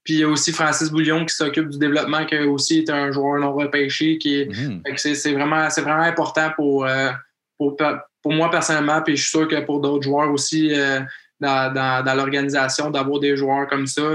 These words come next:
Speaker 1: puis, euh, qui sont, que, que c'est, ils ont été des modèles pour nous, euh, durant notre enfance. Puis moi, n'étant pas repêché, euh, dans les na-, de, dans la Ligue nationale, c'est vraiment le fun de, de pouvoir voir qu'il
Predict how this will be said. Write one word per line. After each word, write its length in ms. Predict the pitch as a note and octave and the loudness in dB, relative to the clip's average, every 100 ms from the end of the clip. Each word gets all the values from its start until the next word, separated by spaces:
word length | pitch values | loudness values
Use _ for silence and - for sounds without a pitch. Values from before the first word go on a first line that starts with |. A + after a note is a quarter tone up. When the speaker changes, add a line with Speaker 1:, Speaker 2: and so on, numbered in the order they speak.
| D3 | -2
Speaker 1:
puis, 280 | D3 C#3 C3+ | -2 0 0
euh, 100 | C3+ C3+ - - | -2 -6 -14 -12
qui 60 | - | -4
sont, 360 | C#3 C#3 C3+ C#3 | -2 0 -2 0
que, 140 | C#3 | -2
que 280 | C3+ C#3+ C3+ _ _ _ - | 0 -2 -2 _ _ _ -14
c'est, 200 | - D#3 | -2 0
ils 380 | D#3+ D3 - | 0 -2 0
ont 120 | D3+ D3+ | 2 2
été 140 | E3 | 2
des 140 | D#3 | 2
modèles 400 | D#3 D3+ D3+ D#3+ | 2 2 4 2
pour 180 | D#3+ C#3+ | 2 0
nous, 240 | D3 D#3+ D#3+ | 2 2 2
euh, 140 | D3 | 2
durant 240 | C#3 C#3+ D3 | 0 0 0
notre 220 | D3 D3 | 0 2
enfance. 400 | C#3 D3+ E3 E3 - | 2 2 0 -2 -4
Puis 260 | D3 C#3+ - - - | -2 -2 -4 -18 -10
moi, 500 | D3 D3+ C#3+ C#3 - - D3+ - | -2 2 2 0 -4 -10 -10 -10
n'étant 460 | - D3+ C#3 D3 D3 | -8 -2 0 0 2
pas 120 | D#3 | 2
repêché, 760 | D3+ C#3+ C#3+ C3+ - D#3 D#3 D3 | 2 2 0 2 2 4 4 2
euh, 400 | C3+ C3+ C3 B2+ - _ _ | 0 0 0 -2 -6 _ _
dans 140 | D3+ C#3+ | -2 0
les 160 | C#3 | 0
na-, 180 | C#3 C#3 | 0 -2
de, 500 | C#3+ C3+ C3+ C3 C3+ - _ | -2 0 0 0 -4 -8 _
dans 140 | D3 C#3 | -4 -2
la 60 | |
Ligue 100 | C#3+ | 0
nationale, 500 | C#3+ C3 C3+ C#3 D#3 | 0 0 0 0 0
c'est 160 | D#3 D3 | -2 -2
vraiment 320 | C#3 C3+ C3+ | 0 2 0
le 80 | C3+ | 0
fun 220 | C#3 D3 | -2 -2
de, 240 | C#3+ C3+ | 0 0
de 100 | C3+ | -2
pouvoir 400 | C3 - C#3+ C#3 | -6 -2 0 0
voir 320 | C3+ C#3 C#3+ C#3+ | 0 0 0 0
qu'il 300 | C#3+ C3+ | -2 -2